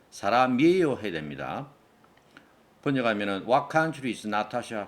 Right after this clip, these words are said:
from? 했죠. from은 어디 출신을 얘기하는 거죠. 자, 발음 연습하러 갑니다.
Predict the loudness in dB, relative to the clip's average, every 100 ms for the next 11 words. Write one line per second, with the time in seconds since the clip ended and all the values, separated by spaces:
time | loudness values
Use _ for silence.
0 | -10 -4 0 2 0 -6 -12 -4 0 0
1 | 0 -2 -4 -10 _ _ -2 0 -2 -4
2 | -10 -6 -4 -2 -4 -4 -6 -8 -10 -10
3 | -12 -12 -16 _ _ _ _ -4 -2 -2
4 | -6 0 2 2 0 -2 0 0 0 -2
5 | 0 -2